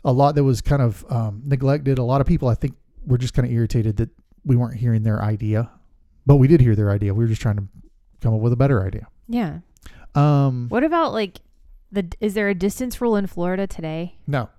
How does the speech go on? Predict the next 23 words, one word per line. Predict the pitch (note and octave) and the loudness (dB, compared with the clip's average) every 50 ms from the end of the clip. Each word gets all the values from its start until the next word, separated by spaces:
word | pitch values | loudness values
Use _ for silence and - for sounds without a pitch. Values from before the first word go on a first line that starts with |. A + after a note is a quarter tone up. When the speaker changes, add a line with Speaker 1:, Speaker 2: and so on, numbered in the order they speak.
| _ _ _ _ _ _ _ _ _ _ _ | _ _ _ _ _ _ _ _ _ _ _
Speaker 1:
Florida | - D3+ C#3+ D#3 E3+ F3+ | 0 2 4 6 6 6
does | D#3 E3 D#3+ C#3+ - | 6 4 4 4 0
not | D#3+ D#3 C#3 | -4 -4 -2
have | A2 C3 B2+ A2+ | -2 -2 0 0
a | A#2 A2+ | -2 -2
distance | G#2+ A2+ G#2 - - G#2 G2 - | -2 -4 -4 -4 -6 -10 -10 -8
rule. | G#2+ G2 - - _ _ _ | -10 -12 -12 -14 _ _ _
It's | - - | -6 -4
the | C#3 | -4
only | A#2 A#2 C3 C#3 | -2 0 0 -2
state | C3 - - - B2+ B2 B2 B2 - _ _ | -2 -2 -2 -2 0 0 0 -2 -6 _ _
that | - A#2+ | -4 -2
I | A2 A#2+ C#3+ | 0 0 0
know | C3+ A#2+ A2 | 0 0 0
of | G#2+ G2+ | 0 -2
that | A#2 A2+ G#2 | -4 -4 -2
doesn't | B2+ A#2+ A2 A#2 | 0 0 0 -2
have | G#2 A2 G2+ | -4 -4 -6
a | G2+ | -4
distance | G2+ A2+ G#2 - B2 A2 - | -4 -6 -4 -4 -6 -8 -6
from | - A2 F#2+ | -8 -10 -8
house | - G#2 G2+ G2 - - | -6 -6 -8 -8 -8 -12
rule. | - - C3 - | -14 -16 -16 -16